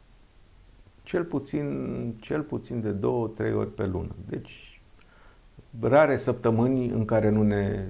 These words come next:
întâlnim. Inclusiv astăzi avem o, o întâlnire la ora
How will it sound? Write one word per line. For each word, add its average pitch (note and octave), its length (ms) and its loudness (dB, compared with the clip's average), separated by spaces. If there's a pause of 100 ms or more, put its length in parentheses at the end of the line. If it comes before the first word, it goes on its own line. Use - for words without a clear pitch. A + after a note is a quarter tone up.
(120)
întâlnim. F#2 500 -4 (320)
Inclusiv D3 480 0
astăzi G#2 420 2
avem G2+ 260 0
o, F#2+ 200 0 (540)
o G#2 100 -4
întâlnire G2 920 -2 (760)
la G#2 160 -6
ora G2+ 460 -4